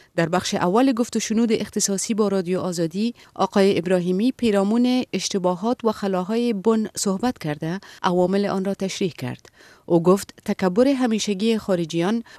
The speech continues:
و عدم رضایت اتحاد شمال باعث تصمیم گیری های سریع در بن شده، پس از بن نیز اجازه نداد تا در شریک ساختن گروه هایی که در نشست اولی حاضر نبودند، مخصوصاً نمایندگان واقعی مناطق جنوب افغانستان،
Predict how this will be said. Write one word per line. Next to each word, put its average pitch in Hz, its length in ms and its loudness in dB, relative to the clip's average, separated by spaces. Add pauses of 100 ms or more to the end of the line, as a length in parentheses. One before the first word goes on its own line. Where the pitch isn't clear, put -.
و 214 60 2
عدم 214 420 4
رضایت 226 540 2
اتحاد 202 540 -2
شمال 196 560 -2
باعث 202 380 0
تصمیم 202 400 0
گیری 185 200 -2
های 208 280 0
سریع 196 360 0
در 180 140 -2
بن 202 240 0
شده، 170 380 -2 (220)
پس 269 180 2
از 226 140 4
بن 196 180 4
نیز 220 380 2
اجازه 196 340 2
نداد 220 400 2
تا 214 120 0
در 196 140 0
شریک 185 320 -2
ساختن 247 400 0
گروه 208 300 0
هایی 233 240 0
که 220 120 -4
در 190 160 -2
نشست 190 420 -2
اولی 175 400 0
حاضر 170 340 -2
نبودند، 165 560 -2 (240)
مخصوصاً 262 380 2
نمایندگان 185 760 2
واقعی 185 540 0
مناطق 170 480 -2
جنوب 196 360 0
افغانستان، 160 720 -4